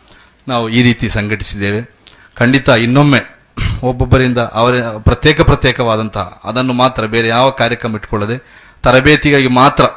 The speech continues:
ಅವರನ್ನು ಸಂಪನ್ಮೂಲ ವ್ಯಕ್ತಿಗಳನ್ನಾಗಿ ತರುವಂಥ ಪ್ರಯತ್ನವನ್ನು ಮಾಡ್ತೇವೆ. ಅದೇ ರೀತಿ ನಮ್ಮ ಸರ್, ಆ, ದಾಮೋದರ್, ಆ, ನಮ್ಮ ರೊನಾಲ್ಡ್ ಫೆರ್ನಾಂಡಿಸ್ ಸರ್ ಅವರು ನನಗೆ ದೊಡ್ಡ ಒಂದು ಸನ್ಮಾನವನ್ನು ಎರಡು ಮೂರು ವಾರದ ಮೊದಲೇ ಕೊಟ್ಟಿದ್ದಾರೆ.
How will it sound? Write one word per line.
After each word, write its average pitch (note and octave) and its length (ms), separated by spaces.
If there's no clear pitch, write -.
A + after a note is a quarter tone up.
ಅವರನ್ನು A#2+ 320
ಸಂಪನ್ಮೂಲ A#2 500
ವ್ಯಕ್ತಿಗಳನ್ನಾಗಿ G#2+ 600
ತರುವಂಥ G#2+ 360
ಪ್ರಯತ್ನವನ್ನು G#2 680
ಮಾಡ್ತೇವೆ. A2 460
ಅದೇ C3+ 180
ರೀತಿ C3+ 220
ನಮ್ಮ B2 340
ಸರ್, A2+ 460
ಆ, A2 380
ದಾಮೋದರ್, A#2 560
ಆ, A#2+ 120
ನಮ್ಮ A2+ 240
ರೊನಾಲ್ಡ್ C3 360
ಫೆರ್ನಾಂಡಿಸ್ C3 440
ಸರ್ F2 180
ಅವರು C3 160
ನನಗೆ B2+ 260
ದೊಡ್ಡ A#2 240
ಒಂದು C3+ 200
ಸನ್ಮಾನವನ್ನು A#2+ 840
ಎರಡು A#2+ 280
ಮೂರು B2 300
ವಾರದ A#2 180
ಮೊದಲೇ A2 340
ಕೊಟ್ಟಿದ್ದಾರೆ. G2 460